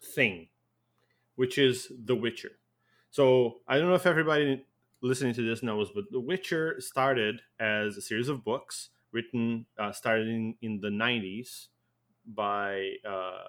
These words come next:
a Polish author whose name I'm not gonna butcher here, but I, I, I feel everybody has heard of it in one way or another. Um, but there's also obviously the games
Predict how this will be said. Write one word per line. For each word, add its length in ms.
a 120
Polish 300
author 320
whose 220
name 160
I'm 140
not 140
gonna 160
butcher 340
here, 320
but 120
I, 80
I, 80
I 60
feel 260
everybody 460
has 200
heard 180
of 80
it 140
in 100
one 120
way 120
or 120
another. 400
Um, 760
but 640
there's 400
also 380
obviously 420
the 160
games 800